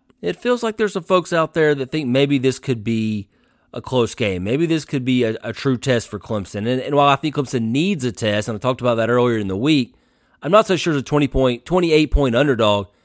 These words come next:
this is a game the Tigers lose. Now, that being said, probably didn't think that Pitt was gonna beat Clemson in twenty sixteen or Syracuse in twenty seventeen.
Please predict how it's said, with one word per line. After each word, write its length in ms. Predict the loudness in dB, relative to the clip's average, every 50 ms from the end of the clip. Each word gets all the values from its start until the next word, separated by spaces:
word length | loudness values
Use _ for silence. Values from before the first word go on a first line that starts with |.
| _ _ _ _ -2
this 200 | -2 -2 -2 -2
is 80 | -4 -4
a 60 | -2
game 300 | 0 0 0 2 2 0
the 100 | -2 -4
Tigers 400 | -4 -6 -6 -6 -6 -8 -10 -6
lose. 380 | 0 2 2 2 2 0 0 0
Now, 260 | 0 0 0 -2 -8 _ _ _ _ _ _ -2
that 200 | -2 -2 -2 -4
being 200 | -4 -4 -4 -4
said, 420 | 0 2 4 4 4 2 -2 -6 _ _ _ _ _ -6
probably 380 | 0 4 6 6 6 4 4
didn't 240 | 4 4 2 4 4
think 240 | 2 2 2 0 -8 _
that 260 | -4 -2 -2 -2 -2 0
Pitt 240 | 2 2 2 2
was 140 | 0 -2 0
gonna 160 | 0 0 0
beat 160 | 0 -2 -2 0
Clemson 280 | 0 -2 0 0 -2
in 80 | -4 -4
twenty 240 | -2 -2 -2 -2 -2
sixteen 580 | -2 -4 -6 -6 -6 -4 -2 0 0 0 0
or 60 | -2
Syracuse 600 | -4 -2 2 4 4 4 4 2 -2 -4 -4 -4
in 80 | -6 -8
twenty 240 | -6 -6 -6 -4 -2
seventeen. 640 | 0 0 2 2 2 0 -2 -2 -2 -2 -2 -4